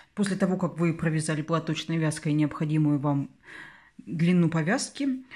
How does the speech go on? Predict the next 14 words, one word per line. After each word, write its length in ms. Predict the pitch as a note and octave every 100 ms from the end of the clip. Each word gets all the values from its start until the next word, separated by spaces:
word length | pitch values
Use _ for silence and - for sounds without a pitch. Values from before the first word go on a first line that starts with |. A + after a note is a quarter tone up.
| G#3+ D3+
вам 360 | F3 D#3+ D#3+
нужен, 720 | F#3 B3+ B3+ A3+ - - -
нам 220 | F3+ E3+ F#3
нужно 300 | B3 G3 E3
вот 300 | - D#3 F3+
эту 160 | F3
вот 100 | D#3+
теперь 240 | - - D3+
штучку, 480 | - D#3 - D3 A#2+
опять 380 | D#3+ D3+ - -
петельку 400 | D#3 C#3 - C#3+
сделать. 420 | B2+ C3 B2+ - _ _ _ - _ _ _ - -
Для 240 | F3 E3+
этого 320 | G3 G3+ D#3